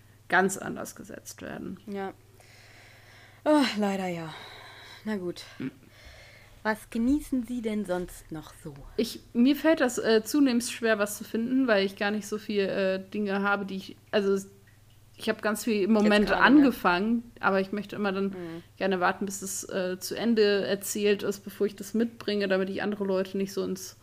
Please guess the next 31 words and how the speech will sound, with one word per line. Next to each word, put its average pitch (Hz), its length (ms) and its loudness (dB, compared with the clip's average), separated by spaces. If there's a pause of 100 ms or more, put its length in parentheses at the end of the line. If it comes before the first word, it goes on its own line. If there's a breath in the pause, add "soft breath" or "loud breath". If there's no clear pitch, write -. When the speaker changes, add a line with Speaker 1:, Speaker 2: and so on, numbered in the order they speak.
(680 soft breath)
Speaker 1:
Halbfertige 180 600 2
stürze. 185 560 -6 (640 loud breath)
Deswegen 240 480 4
habe 247 160 4
ich 240 60 -4
Speaker 2:
Mhm. - 60 0
Speaker 1:
jetzt, 226 280 0
äh, - 60 0
mitgebracht, 226 480 2
obwohl 226 240 0
ich 220 120 -4
eben 208 120 0
nicht 208 180 -4
weiß, 240 240 0
ob 240 140 -6
das 214 220 -12
noch 214 160 -4
eine 202 140 -4
dritte 220 300 -6
Staffel 202 320 0
geben 240 320 0
wird, 220 220 0 (500 loud breath)
die, 214 540 -2 (1080)
ich - 140 -18
glaube, 208 340 0
es 185 300 -6
kann 190 180 -2
als 180 260 -2
Doku-Serie 214 1000 0
durchgehen, 196 720 0 (360 loud breath)
von, 190 1120 -2